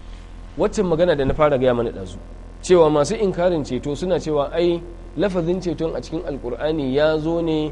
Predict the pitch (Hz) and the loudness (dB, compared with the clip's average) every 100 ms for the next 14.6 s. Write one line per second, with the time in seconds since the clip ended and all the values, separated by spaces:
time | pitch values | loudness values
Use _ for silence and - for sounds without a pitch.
0 | - - - 139 135 147 147 156 - - | -8 -16 -4 -2 0 0 -2 -4 -6 -14
1 | - - - - - - - - - 175 | -18 -18 -18 -16 -18 -16 -18 -16 -2 4
2 | 160 160 156 139 151 160 170 160 143 156 | 4 4 0 2 4 4 4 4 2 0
3 | 139 151 135 143 160 165 160 156 151 143 | 0 0 2 2 2 2 4 2 2 0
4 | 147 139 127 147 143 165 156 143 131 135 | -2 -2 -4 -4 -4 -2 -2 -2 -6 -6
5 | 151 202 202 156 143 131 120 123 120 147 | -2 2 4 4 4 2 2 0 -2 0
6 | 147 165 180 170 143 147 135 131 165 160 | 4 4 4 0 -2 -2 -2 4 4 4
7 | 156 160 151 127 113 104 113 - - - | 0 0 0 -2 -6 -6 -6 -8 -16 -18
8 | - - 123 175 170 170 165 160 160 147 | -14 -6 2 2 4 2 4 2 2 -2
9 | 156 160 156 151 151 147 147 170 170 160 | -2 0 0 2 0 0 2 2 0 0
10 | 156 165 - - - 160 175 196 190 170 | 0 0 -4 -14 -2 4 6 6 4 4
11 | 170 175 180 160 143 135 131 107 - - | 2 6 8 8 6 6 0 -4 -6 -14
12 | - - - - 156 170 165 220 233 220 | -14 -14 -8 0 2 2 4 6 8 8
13 | 208 220 165 - - - - 127 143 165 | 6 4 0 -6 -14 -16 -10 -2 2 2
14 | 170 165 165 165 156 | 2 4 4 2 0